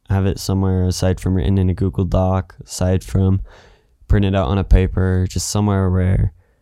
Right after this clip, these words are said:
I've said it, I can analyze it more. Um, I actually made this quote onto an image and made it as my lock screen to my computer, so I could just analyze it and see if there's anything more to it.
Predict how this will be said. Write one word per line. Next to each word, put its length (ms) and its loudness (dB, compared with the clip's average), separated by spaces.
I've 200 -2
said 260 0
it, 320 0
I 320 0
can 320 0
analyze 400 0
it 80 0
more. 500 0
Um, 400 2
I 60 2
actually 220 0
made 200 2
this 180 0
quote 380 0
onto 340 -2
an 200 -2
image 340 -2
and 120 0
made 180 0
it 60 -2
as 180 0
my 160 2
lock 300 0
screen 280 -2
to 80 0
my 140 2
computer, 560 0
so 160 -6
I 80 2
could 140 -4
just 180 0
analyze 460 2
it 80 0
and 120 0
see 280 0
if 120 0
there's 200 2
anything 400 2
more 240 0
to 180 0
it. 220 0